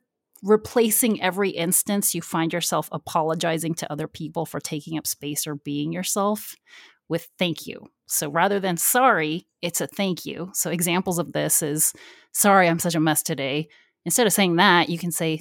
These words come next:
"Thank you for being patient with me." Or, you know, "Sorry, I was late." That can be,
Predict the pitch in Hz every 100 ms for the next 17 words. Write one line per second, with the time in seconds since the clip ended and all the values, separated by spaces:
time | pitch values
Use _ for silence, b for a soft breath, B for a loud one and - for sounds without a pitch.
0 | - 185 190 185 175 151 147 - 156 -
1 | 151 151 - 139 127 185 _ _ _ _
2 | - 170 180 - 165 160 190 214 202 196
3 | 156 - _ - 185 - 208 180 165 165